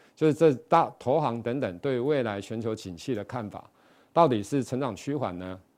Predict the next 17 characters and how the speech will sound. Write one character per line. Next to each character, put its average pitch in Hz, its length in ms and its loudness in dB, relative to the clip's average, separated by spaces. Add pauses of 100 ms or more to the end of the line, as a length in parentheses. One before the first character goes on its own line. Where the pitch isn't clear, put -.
(140)
还 110 120 0
是 113 140 0
真 131 160 0
的 120 100 0
未 123 160 -2
来 95 120 -4
景 92 200 -12
气 120 140 -8
会 113 160 -2
出 117 160 -8
现 113 200 -6
衰 120 260 -6
退？ 117 200 -4 (380)
我 - 60 -6
想 117 140 -2
这 117 120 -6
个 110 180 -2